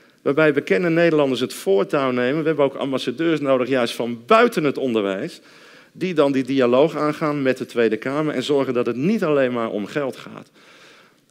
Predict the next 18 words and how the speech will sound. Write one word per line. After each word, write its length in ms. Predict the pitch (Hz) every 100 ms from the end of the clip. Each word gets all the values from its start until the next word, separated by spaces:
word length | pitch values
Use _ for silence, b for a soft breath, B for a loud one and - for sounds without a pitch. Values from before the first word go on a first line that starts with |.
| _
En, 360 | 127 127 131
en 160 | - 135
we 60 | 139
hebben 240 | 139 127
vooral, 500 | 135 135 151 160 165
en 100 | 123
Jan 220 | 127 143
heeft 140 | 127 120
het 140 | 117
ook 180 | 147 156
al 120 | 139
benadrukt 640 | 127 123 123 117 117 120
en 140 | 123 117
Paul, 320 | 117 117 120 B B
bezield, 680 | - 110 - 151 156 151 -
authentiek 680 | 127 123 123 110 - 147 -
leiderschap 580 | 120 127 123 101 95 90
nodig. 440 | 95 87 78 -